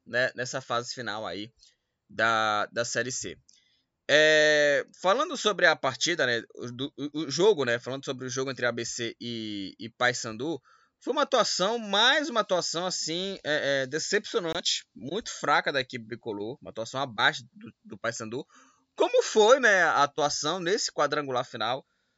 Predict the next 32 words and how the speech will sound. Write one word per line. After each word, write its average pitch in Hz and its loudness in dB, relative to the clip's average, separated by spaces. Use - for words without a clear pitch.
Só - 0
teve 196 2
uma 294 2
partida 160 2
só 139 2
que 139 -4
foi 147 -2
boa, 147 0
que - -16
foi 165 2
aquela 139 0
partida 127 -2
contra 117 -6
a 113 -6
equipe 110 -12
do 151 0
Vitória, 156 4
né, 120 -4
contra 127 -2
o, 117 -8
o 113 -10
time 113 -12
do, 110 -10
do, 101 -10
do 107 -8
Vitória, 110 -2
o 101 -6
Paysandu 117 -8
fez 208 0
uma 175 0
boa 135 0
partida, 131 -2